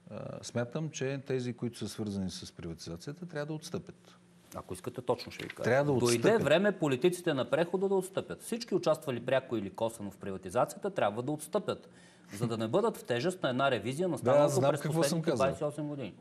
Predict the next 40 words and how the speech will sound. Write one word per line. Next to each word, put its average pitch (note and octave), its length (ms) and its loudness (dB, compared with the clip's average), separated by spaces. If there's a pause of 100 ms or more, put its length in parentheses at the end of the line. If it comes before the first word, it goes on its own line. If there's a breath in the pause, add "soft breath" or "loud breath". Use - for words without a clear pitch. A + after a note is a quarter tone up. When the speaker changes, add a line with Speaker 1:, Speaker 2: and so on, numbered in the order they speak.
Speaker 1:
Вие A#2 220 2
Speaker 2:
Е, A2+ 40 2
бе, A#2+ 60 0
Speaker 1:
току-що, C3 140 2
Speaker 2:
защото, D3 300 2
Speaker 1:
като C3+ 220 -2
го A#2+ 60 0
Speaker 2:
защото A#2+ 200 2
ми - 20 2
Speaker 1:
прочетохте, D3+ 600 4
Speaker 2:
каз-, - 220 -18
защото C3 220 -2
ми A#2+ 60 0
Speaker 1:
повторихте D3 540 4
Speaker 2:
казвате - 320 -14
така. - 220 -2
Speaker 1:
прецизно B2+ 800 2
Speaker 2:
Мгм. F#2+ 240 -8
Speaker 1:
казаното C#3+ 720 0
от E3 200 -4
мен. F#2+ 340 0
Speaker 2:
Да. F2+ 300 -4 (520 loud breath)
Speaker 1:
Да, G#2 120 2
аз C3+ 180 4
смятам, C#3 420 0
че A#2+ 140 -2
в A2 200 0
този C3+ 300 2
дебат, G2 640 -2
в G2+ 180 -6
който, B2+ 460 -2 (500 loud breath)
а, G#2+ 400 -4 (240)
на G#2 140 -2
дневен A#2+ 460 2
ред - 500 -4 (380)
е A#2 100 0
и A#2+ 160 2
ревизия G#2+ 440 2
на F#2+ 120 -2
приватизацията, F#2 920 -4